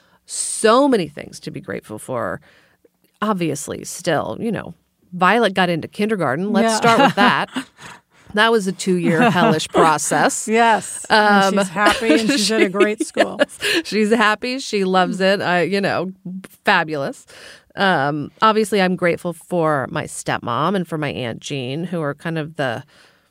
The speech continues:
Speaker 1: the significant grown-ups in my <laughs>
Speaker 2: Mm-hmm.
Speaker 1: life now. <laughs>
Speaker 2: Yeah.
Speaker 1: Um, and who have been amazing through everything. Um, so if I actually take the time to think about those things, I think it will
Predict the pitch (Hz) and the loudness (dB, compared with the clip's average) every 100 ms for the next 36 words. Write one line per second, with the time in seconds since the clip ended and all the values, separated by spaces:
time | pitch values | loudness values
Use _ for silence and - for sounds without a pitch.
0 | _ _ _ _ - 160 160 135 - - | _ _ _ _ -14 -6 -6 -6 -10 -8
1 | - 185 185 196 190 120 160 156 160 185 | -6 -4 -4 -6 -8 -6 -2 -2 -2 -4
2 | - - 208 214 202 202 240 214 240 294 | -6 -4 2 2 2 2 2 2 2 2
3 | 320 - 415 - - 208 208 190 - - | 2 -2 -2 -2 -6 -6 -2 -2 -4 -8
4 | - - 202 208 190 185 170 - 190 165 | -18 -4 0 2 2 0 -2 -4 -2 -2
5 | 160 151 175 160 156 160 143 135 - 170 | -4 -6 -6 -6 -6 -4 -4 -6 -6 -6
6 | 123 98 - 139 147 165 117 - 120 - | -6 -8 -8 -10 -6 -6 -6 -8 -10 -8
7 | 101 117 220 _ - - - 202 196 196 | -8 -6 -10 _ -20 -20 -2 2 2 2
8 | - - 226 214 - - 208 226 196 175 | -4 0 2 2 -2 -6 -4 0 2 2
9 | 175 170 _ _ _ _ _ _ _ - | 0 -6 _ _ _ _ _ _ _ -8
10 | 208 214 180 156 - - 349 330 185 156 | -8 -4 -6 -6 -10 -4 -4 -4 -8 -8
11 | 123 - - 143 - - - 73 - - | -8 -10 -10 -12 -10 -14 -12 -12 -12 -12
12 | - 50 50 - - _ _ - 175 175 | -14 -14 -18 -18 -18 _ _ -8 -4 -2
13 | 165 165 160 139 135 | -4 -2 -2 -2 -4